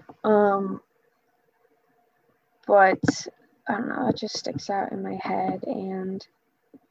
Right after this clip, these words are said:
then I would use, I would just, um, like, anything that was left, 'cause we have just this corner, this, like, part of the counter at my house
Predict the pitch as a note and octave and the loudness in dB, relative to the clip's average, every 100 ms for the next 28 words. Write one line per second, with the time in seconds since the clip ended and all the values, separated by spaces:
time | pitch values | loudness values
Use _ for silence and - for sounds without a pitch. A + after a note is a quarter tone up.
0 | _ _ _ _ _ _ _ _ _ _ | _ _ _ _ _ _ _ _ _ _
1 | _ _ - - - _ G#3 G3+ G3+ G3 | _ _ -16 -16 -20 _ -2 2 2 2
2 | G3 - G3 F#3+ G3 F#3+ G3 - F#3+ F#3 | 0 0 0 2 -2 -4 -2 0 2 0
3 | F#3 F#3 G3 - - - - _ _ - | 0 -2 -4 -6 -6 -10 -14 _ _ -18
4 | - G3 G3 G3 F#3+ - - F#3+ F#3 F3+ | -6 -4 -2 -2 -4 -4 -6 -4 -6 -10
5 | F#3 F#3 - _ _ _ _ _ _ _ | -12 -14 -18 _ _ _ _ _ _ _
6 | _ _ _ _ _ _ _ _ _ _ | _ _ _ _ _ _ _ _ _ _
7 | _ _ _ _ A#3 A3+ - _ A3 B3 | _ _ _ _ 2 2 0 _ 4 6
8 | C#4+ D4 - - A3 A3 G#3 G#3 B3 G3 | 6 4 -2 0 2 4 2 -2 -2 -6
9 | A3+ F#3+ G3+ G#3+ - - - - _ _ | -6 0 2 2 -2 -10 -18 -20 _ _
10 | - A3 A3+ C4+ A#3+ B3 - A3+ - _ | -6 0 6 6 6 0 0 -4 -6 _
11 | _ _ _ - A3 G#3 G#3 G3+ - - | _ _ _ 0 4 6 4 4 0 -6
12 | G#3 - G#3+ A3 - _ _ - G3+ G3 | -6 0 -2 -2 -10 _ _ 4 4 4
13 | - F#3+ G3 G3 F#3 - - F#3+ G3 - | 2 4 4 4 4 4 4 0 0 -2
14 | F#3 - | -2 -4